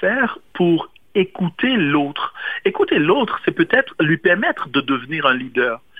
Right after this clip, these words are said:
C'est peut-être lui permettre d'exprimer des idées brillantes pour, euh, que l'entreprise pourrait éventuellement bénéficier. Mais si dans notre regard, si dans notre façon de faire, on lui donne pas l'occasion de pouvoir s'exprimer, on lui donne même pas l'occasion de pouvoir exister,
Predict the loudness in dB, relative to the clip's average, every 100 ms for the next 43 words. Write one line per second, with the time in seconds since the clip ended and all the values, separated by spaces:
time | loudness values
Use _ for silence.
0 | -14 -4 0 2 2 0 -2 -2 -2 -4
1 | -6 -4 -6 -4 0 0 -2 -4 -4 -2
2 | -6 -4 -2 -2 -4 -8 -8 -8 -16 -18
3 | _ -4 -2 -4 0 2 2 2 2 2
4 | 2 -2 -2 -6 -10 -8 -8 -8 -6 -2
5 | 2 2 2 0 0 0 0 0 -2 -2
6 | -4 -6 -10 -10 -10 -10 -12 -12 -12 -2
7 | 0 0 0 2 4 2 0 0 2 2
8 | 0 0 0 0 2 0 0 0 0 2
9 | 2 2 0 -14 -6 0 2 4 4 2
10 | 2 2 4 2 0 -4 -10 -4 -4 -4
11 | -8 -6 -4 -2 -2 -6 -4 -6 0 2
12 | 4 2 2 0 2 0 0 -2 -2 -10
13 | -4 -2 -2 -4 -6 -4 -12 -10 -10 -10
14 | -4 -2 -2